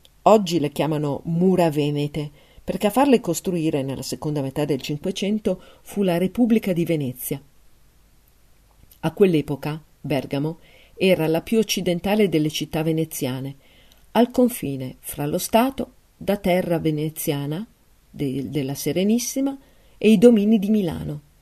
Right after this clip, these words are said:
Per costruire queste grandiose mura veneziane, la Repubblica mobilitò grandi quantità di persone, operai, architetti lagunari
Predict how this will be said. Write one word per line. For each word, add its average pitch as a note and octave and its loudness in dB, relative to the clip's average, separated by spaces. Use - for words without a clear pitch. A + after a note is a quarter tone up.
Per - -14
costruire C#3+ 0
queste C3+ -6
grandiose C#3+ 0
mura D3 -2
veneziane, C#3 -6
la F#3 2
Repubblica E3+ -4
mobilitò G#3 4
grandi B3 0
quantità G3 -2
di G3 0
persone, C#3+ -4
operai, C#3 -4
architetti D#3 -2
lagunari D3 -2